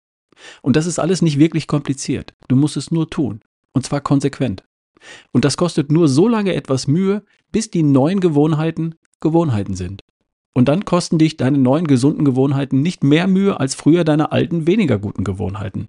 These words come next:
Das ist so. Und du schaffst das, wenn du dich jetzt entscheidest und tust, was nötig ist.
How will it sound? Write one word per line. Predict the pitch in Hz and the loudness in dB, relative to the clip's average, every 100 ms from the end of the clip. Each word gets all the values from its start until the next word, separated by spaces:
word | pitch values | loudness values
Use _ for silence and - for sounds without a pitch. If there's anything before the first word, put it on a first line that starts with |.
| - | -8
Das | 196 | -6
ist | 123 - | -4 -4
so. | - 143 _ _ _ _ - | -6 -8 _ _ _ _ -4
Und | 156 | 2
du | 180 | 2
schaffst | - 196 - | 2 -2 0
das, | 110 - | -2 2
wenn | 123 | 2
du | 127 | 4
dich | 123 - | 2 0
jetzt | 175 - | -2 0
entscheidest | 165 - 131 151 165 - | -2 -2 0 0 -2 -2
und | 127 131 | -4 0
tust, | 139 131 | 0 0
was | 120 127 | -2 -2
nötig | 110 98 - | -4 -6 -12
ist. | - | -18